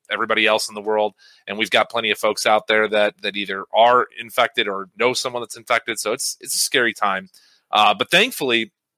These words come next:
one of our, our, uh, community developers, a guy that goes by the handle of Squid, hi, Andrew,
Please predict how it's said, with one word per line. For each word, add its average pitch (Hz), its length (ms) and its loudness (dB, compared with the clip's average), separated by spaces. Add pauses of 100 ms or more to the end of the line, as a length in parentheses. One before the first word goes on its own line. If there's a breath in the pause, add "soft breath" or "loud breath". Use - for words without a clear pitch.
(360)
one 135 180 0
of 135 120 2
our, 123 300 6
our, 107 240 4
uh, 104 100 2
community 123 340 -6
developers, 110 460 -2
a 98 40 -10
guy 107 220 -2
that 101 80 -8
goes 104 240 -12
by 104 100 -8
the 101 80 -10
handle 98 240 -10
of 92 80 -14
Squid, 107 440 -2 (220 soft breath)
hi, 107 140 0
Andrew, 110 360 -2